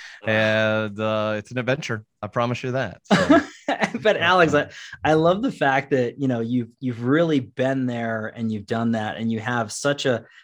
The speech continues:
Speaker 1: such a long and illustrious career to, to
Speaker 2: Sure.
Speaker 1: really have so much perspective and working with, you know, team growth and individual development, and then obviously the market that you serve and, and help grow dramatically.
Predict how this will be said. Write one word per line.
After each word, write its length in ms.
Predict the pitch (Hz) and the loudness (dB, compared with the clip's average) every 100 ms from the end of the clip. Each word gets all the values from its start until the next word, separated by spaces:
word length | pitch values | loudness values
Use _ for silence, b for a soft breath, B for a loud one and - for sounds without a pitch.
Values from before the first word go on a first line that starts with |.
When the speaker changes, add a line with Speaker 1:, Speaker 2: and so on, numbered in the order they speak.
| B | B
Speaker 1:
such 280 | - 143 139 | -2 0 2
a 140 | 120 | 0
long 360 | 113 120 120 120 | 0 -2 -2 -2
and 80 | |
illustrious 400 | 110 117 - 107 | -4 -6 -8 -10
career 680 | - 110 113 135 123 113 - - | -8 -4 0 2 4 2 -2 -6
to, 220 | 120 113 | -4 -4
to 60 | |
Speaker 2:
Sure. 140 | - 120 | -4 -2
Speaker 1:
really 220 | 139 127 | -2 -2
have 180 | 127 - | -4 -6
so 160 | - | -8
much 260 | 175 165 - | -8 -8 -10
perspective 640 | 104 - 107 - - 82 - | -14 -6 -6 -6 -14 -16 -10
and 120 | 117 | -6
working 420 | 120 135 135 120 | -4 -4 -2 -4
with, 220 | 117 110 110 b b - | -2 -4 -8 b b -12
you 100 | 107 | -10
know, 100 | 98 | -10
team 340 | - 165 165 143 | -10 -6 -4 -4
growth 560 | 127 127 123 117 110 | -2 0 2 0 -2
and 120 | 104 - | -8 -6
individual 440 | 143 143 127 117 | -2 -2 -2 -4
development, 720 | 110 110 113 110 110 113 110 113 | -6 -2 -2 -2 -6 -8 -8 -8
and 120 | 117 | -8
then 120 | 113 | -8
obviously 480 | 113 139 139 135 123 | -6 -4 -4 -4 -6
the 120 | 110 | -4
market 540 | 113 127 131 131 131 - | -6 -4 -4 -6 -10 -10
that 80 | 104 | -14
you 120 | 123 | -12
serve 520 | - 143 135 127 113 | -8 -4 0 0 -2
and, 140 | 113 - | -8 -8
and 160 | 113 | -10
help 300 | 104 135 131 | -4 -6 -6
grow 240 | 123 117 110 | -4 -4 -4
dramatically. 760 | 101 117 139 139 113 110 | -4 -2 0 0 -4 -6